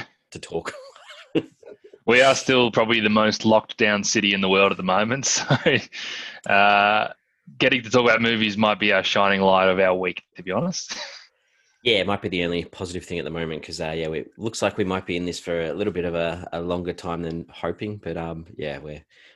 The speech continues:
Speaker 1: we'll stick it out and we can still, uh, chat, obviously, over video call, which is a nice thing.
Speaker 2: Yeah, that's it.
Speaker 1: Well, uh, yeah, we start off our, our show with our fast flicks where we do our own little summary of the film. So, M J, what's your fast flicks for The Angel?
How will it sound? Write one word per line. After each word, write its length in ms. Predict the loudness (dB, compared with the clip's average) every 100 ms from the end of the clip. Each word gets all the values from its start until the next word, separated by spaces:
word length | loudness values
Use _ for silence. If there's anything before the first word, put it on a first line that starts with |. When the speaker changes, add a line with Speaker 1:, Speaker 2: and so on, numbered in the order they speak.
| -14
Speaker 1:
we'll 100 | -12
stick 260 | -8 -6
it 40 | -2
out 200 | -2 -4
and 180 | -8 -6
we 140 | -6
can 120 | -6
still, 280 | -6 -4 -4
uh, 160 | -4 -8
chat, 300 | -6 -6 -8 _ _
obviously, 500 | -8 -6 -4 -4 -6 -8
over 180 | -8 -6
video 300 | -2 0 2
call, 240 | 2 0
which 140 | -2 -6
is 80 |
a 60 | -6
nice 260 | -6 -8 -10
thing. 180 | -12 -14 -20 -20 -20 -20 -20 _ _ _ _ _ _ -2
Speaker 2:
Yeah, 180 | 2 4
that's 200 | 2 0
it. 140 | -2 -4 _ _ _ _ _ _ _ _ _ -18 -18 -20 -20 _
Speaker 1:
Well, 140 | 4 6
uh, 140 | 6
yeah, 180 | 4 4
we 120 | 2
start 260 | 0 2 2
off 180 | 2
our, 340 | 0 2 -2 -6 -6
our 120 | -4
show 260 | -4 -2 -2
with 100 | -2
our 160 | -6 -8
fast 360 | -8 -8 -6
flicks 260 | -6 -4 -6
where 100 | -6
we 120 | -4
do 180 | -2 0
our 120 | 0
own 120 | -2
little 220 | -2 -4 -4
summary 520 | -4 -2 -2 -4 -8 -12
of 160 | -10 -8
the 100 | -6
film. 280 | -4 -4
So, 160 | -4 -6
M 200 | -4 -4
J, 160 | -2 -2
what's 320 | -4 -6 -4
your 140 | -4
fast 380 | -4 -4 -4 -4
flicks 180 | -10 -10
for 100 | -12
The 120 | -10
Angel? 380 | -8 -8 -10